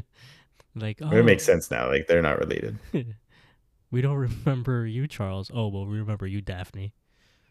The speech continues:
Speaker 2: Mm-hmm.
Speaker 1: How's it
Speaker 2: "We remember
Speaker 1: going?
Speaker 2: you, Debbie."
Speaker 1: <laughs> So Aunt Greta leads them into the house, including the
Speaker 2: Mm-hmm.
Speaker 1: driver.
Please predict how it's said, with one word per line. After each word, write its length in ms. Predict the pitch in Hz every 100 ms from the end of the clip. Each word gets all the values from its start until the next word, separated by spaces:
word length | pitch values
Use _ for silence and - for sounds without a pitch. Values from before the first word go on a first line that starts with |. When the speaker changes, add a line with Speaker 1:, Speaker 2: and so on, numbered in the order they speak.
| -
Speaker 2:
Mm-hmm. 300 | 110 104 104 104 _ -
Speaker 1:
How's 140 | 101
it 80 | 101 -
Speaker 2:
"We 80 | 117
remember 240 | 107 92
Speaker 1:
going? 60 | 95
Speaker 2:
you, 100 | 87
Debbie." 440 | 90 82 90 90 _ _ -
Speaker 1:
<laughs> 480 | 185 165 131 - 151 _ _ _ - - _ _ _ _ _ _ - - - - 554 - 180 - _ _ _
So 220 | - 160
Aunt 260 | 143 160 160
Greta 280 | 139 131 135
leads 200 | 131 127
them 80 | 127
into 160 | 135
the 100 | 143 117
house, 360 | 95 - - _ _ _ _ _ _ _ _ -
including 280 | 151 131 95
the 20 |
Speaker 2:
Mm-hmm. 80 | 92
Speaker 1:
driver. 420 | 120 104 107